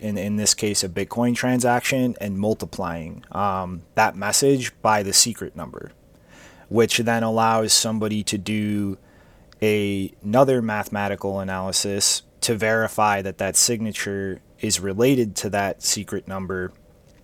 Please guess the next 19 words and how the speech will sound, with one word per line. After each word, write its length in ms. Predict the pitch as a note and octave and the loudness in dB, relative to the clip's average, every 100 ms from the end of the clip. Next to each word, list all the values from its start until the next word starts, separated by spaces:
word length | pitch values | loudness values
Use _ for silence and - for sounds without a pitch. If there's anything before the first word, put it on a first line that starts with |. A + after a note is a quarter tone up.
| - | -2
by 220 | A2+ A#2 | 4 4
comparing 560 | G#2 A#2+ G#2 A#2+ A2 G2+ | 4 -4 0 0 0 -2
it 120 | G2 | -4
to 120 | - | -6
the 80 | F2+ | -6
public 440 | - G#2+ D#2 D#2+ - | -2 -2 -2 -10 -12
one. 220 | - - - _ - - - - - - - - - - | -18 -18 -20 _ -20 -20 -20 -18 -18 -16 -18 -20 -16 2
Now, 460 | A#2 A#2 A2+ A2 - _ _ _ _ - - _ - - - _ - - - - - - | 4 6 4 0 -4 _ _ _ _ -20 -20 _ -20 -20 -20 _ -20 -20 -20 -20 -20 -2
all 300 | B2+ D#3+ E3+ | 8 12 12
of 140 | F3+ C#3+ | 10 6
the 180 | D3+ B2+ | 4 6
signature 540 | - C3 D3+ - D#3+ | 4 2 0 0 0
protocols 580 | - E3 E3+ E3 D#3+ D#3 | 6 6 6 6 6 8
out 240 | D#3 D3+ | 6 6
there 360 | E3+ D#3+ D#3 - _ _ _ - | 6 8 6 2 _ _ _ 0
also 420 | C3+ C#3+ D3 D3+ | 8 8 8 4
use 600 | C#3 B2 B2 B2 A#2 A2 - _ - _ A2+ | 4 4 4 6 4 2 -4 _ -20 _ -2
a 120 | G#2+ | 0
nonce, 720 | G#2 B2 F#2+ C2 - - | 2 2 2 -4 2 2